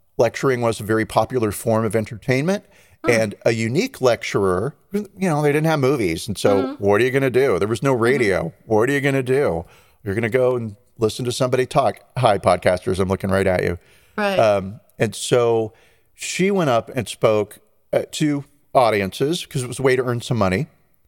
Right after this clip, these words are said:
Speaker 1: about being a slave and her work rescuing other slaves. The governor of Massachusetts got word of, of, like, "Wow, this woman has gone back four or five times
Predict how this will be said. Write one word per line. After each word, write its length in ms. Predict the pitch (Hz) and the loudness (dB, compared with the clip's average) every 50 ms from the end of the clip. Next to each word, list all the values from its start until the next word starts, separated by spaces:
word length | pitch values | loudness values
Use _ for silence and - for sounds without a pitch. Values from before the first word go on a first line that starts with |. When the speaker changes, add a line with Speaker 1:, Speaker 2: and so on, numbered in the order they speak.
| _ _ _ _ _ _ _ - | _ _ _ _ _ _ _ 0
Speaker 1:
about 500 | 120 101 120 113 110 - - - 113 101 | 2 2 4 2 2 0 -2 -6 -6 -2
being 240 | 120 123 120 120 123 | 0 0 2 0 -2
a 40 | |
slave 540 | 123 - - 120 107 101 98 107 123 123 - _ _ _ _ _ - | -4 -2 0 2 2 2 2 0 0 -4 -8 _ _ _ _ _ -2
and 160 | - 139 123 | 0 0 0
her 140 | 107 143 143 | 0 -2 -2
work 320 | 131 113 110 113 123 - - - | 0 2 0 0 -2 -4 -8 -2
rescuing 440 | 120 107 101 - - - 117 107 101 | 0 0 0 0 -2 -2 -2 0 0
other 200 | 92 92 98 98 | 2 0 0 0
slaves. 600 | - - 147 147 135 95 85 87 101 - - - _ _ _ _ _ _ _ _ _ _ _ _ _ _ _ _ _ - | 0 0 0 2 2 2 0 -2 -6 -8 -16 -18 _ _ _ _ _ _ _ _ _ _ _ _ _ _ _ _ _ -2
The 280 | - 123 113 107 107 107 110 | 0 2 2 2 2 0 2
governor 300 | 151 151 151 175 156 139 | 2 2 2 2 0 0
of 60 | 131 | 2
Massachusetts 760 | 131 123 123 120 - 113 - - 160 160 185 - - 117 - | 0 0 0 -2 -4 -8 -6 -2 0 0 0 0 -4 -6 -4
got 220 | - 120 107 101 95 | 0 2 2 2 2
word 220 | 104 104 101 98 | 2 2 2 2
of, 280 | 101 90 90 - - - _ _ _ _ _ _ | 0 -2 -4 -8 -14 -16 _ _ _ _ _ _
of, 360 | - 117 104 101 92 92 - - | 2 2 2 2 -2 -4 0 2
like, 280 | 101 90 92 - - - _ _ _ - | 2 2 2 0 -4 -20 _ _ _ -2
"Wow, 460 | - 127 151 202 208 95 73 78 80 - _ _ | 2 2 4 4 4 2 0 -2 -4 -10 _ _
this 220 | - 113 104 - - | -6 -6 -4 -2 -2
woman 260 | 120 123 156 185 113 | 0 0 0 0 0
has 180 | 98 98 92 - | 0 -2 -2 -2
gone 240 | - 120 107 107 95 | -2 0 0 2 2
back 240 | 113 117 120 123 - | 2 2 2 0 -4
four 360 | - - 123 117 117 135 143 | -6 -4 -2 0 0 2 0
or 80 | 131 | 0
five 340 | 113 - 131 123 120 110 98 | -2 0 2 2 2 2 0
times 600 | - - 123 113 131 170 143 101 90 85 - - | -4 -2 0 0 2 2 0 0 -2 -4 -8 -12